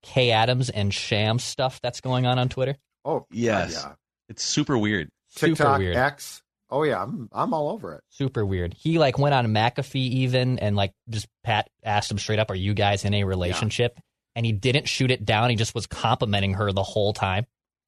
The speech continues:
Speaker 3: She's great. Yeah. It
Speaker 1: Yeah.
Speaker 3: seems a little bit like maybe Shams would like them to be in a relationship, and Kay is trying to keep him in the friend zone.
Speaker 2: I, yeah, people think that she's got, got him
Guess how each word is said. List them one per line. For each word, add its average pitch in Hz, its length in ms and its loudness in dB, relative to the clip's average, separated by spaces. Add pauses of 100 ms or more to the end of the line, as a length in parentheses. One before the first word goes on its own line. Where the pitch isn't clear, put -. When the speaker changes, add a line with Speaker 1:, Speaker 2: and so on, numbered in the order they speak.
(320)
Speaker 3:
She's - 240 -6
great. 123 400 0
Yeah. 104 340 0
It 135 120 -2
Speaker 1:
Yeah. 104 120 4
Speaker 3:
seems 208 220 2
a 156 60 2
little 143 180 2
bit 135 160 2
like 107 360 0
maybe 127 440 0
Shams 117 1040 0 (720)
would 113 160 -2
like 110 320 0
them 113 200 0
to 110 100 -2
be 104 120 0
in 98 80 0
a 92 60 0
relationship, 90 720 -4 (840)
and 101 240 -4 (220)
Kay 113 580 0
is 98 580 -2
trying 101 400 0
to 92 360 0
keep 113 220 -4
him 101 100 0
in 95 60 0
the 90 80 -2
friend 87 260 -2
zone. 78 160 -6
Speaker 2:
I, 147 160 2 (1120)
yeah, 160 280 2
people 240 300 2
think 247 260 -2
that 185 120 0
she's 165 280 -4
got, 165 260 2
got 151 180 4
him 151 160 -2